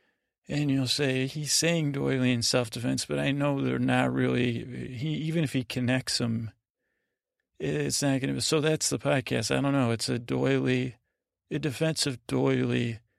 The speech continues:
against the po-, things that, you know, cause insomnia. Uh, you know, they, they think they're gonna get through my dullness and lowness, but they're not. They say, "Oh, that's doily. It's nothing. I'm gonna knock this." Wait a second.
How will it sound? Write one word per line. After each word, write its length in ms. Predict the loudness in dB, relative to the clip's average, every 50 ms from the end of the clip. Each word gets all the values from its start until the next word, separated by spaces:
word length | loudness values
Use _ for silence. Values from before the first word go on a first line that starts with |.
| _ _ _ _ _ _ _ _ _ _ _ _ _ _ _ _ -4
against 440 | -2 -2 0 2 2 2 4 4 2
the 100 | 2 0
po-, 220 | 0 -2 -2 -2
things 300 | 0 2 2 2 2 2
that, 220 | 2 0 0 0 -2
you 200 | -2 0 2 2
know, 200 | 2 0 0 -2 -4
cause 380 | -4 -2 0 0 0 0 0 0
insomnia. 840 | 0 0 0 -2 0 0 0 2 2 2 2 2 0 0 -2 -2
Uh, 420 | -4 -4 -4 -4 -4 -2 -2 -2 -4 -4 -4
you 100 | -4 -2
know, 300 | -2 -2 -2 -4 -4 -6
they, 680 | -4 -4 -2 -2 -2 0 0 0 0 0 0 -2 -4 -8 _ _ _ _ _ _ _ _ _ _ _ _ _ _ -2
they 160 | 0 0 2
think 240 | 2 2 2 2 2
they're 140 | 2 2
gonna 180 | 4 4 2 2
get 220 | 2 0 0 -2
through 280 | -2 0 2 2 2 2
my 220 | 2 2 2 0
dullness 580 | 0 0 0 0 0 0 0 0 0 -2 0 0
and 160 | 0 0 0
lowness, 480 | 0 -2 -2 -2 -2 -2 -2 -2 -2 -4
but 240 | -4 -4 -6 -4 -4
they're 160 | -4 -4 -2
not. 420 | -2 0 0 0 0 0 -2 -4
They 120 | -4 -2 -2
say, 240 | 0 0 0 0
"Oh, 240 | 0 0 0 0 0
that's 220 | 0 -2 -2 -4 -6
doily. 500 | -6 -2 0 2 2 2 2 0 0 -2
It's 200 | -2 -2 -2 -4
nothing. 440 | -2 0 0 0 0 0 -2 0
I'm 80 | 0 0
gonna 180 | 0 0 0 0
knock 260 | 0 0 0 0 -2
this." 200 | -4 -4 -6 -6
Wait 220 | -4 -4 -2 -2
a 40 | 0
second. 440 | 0 -2 -2 -4 -4 -6 -8 -10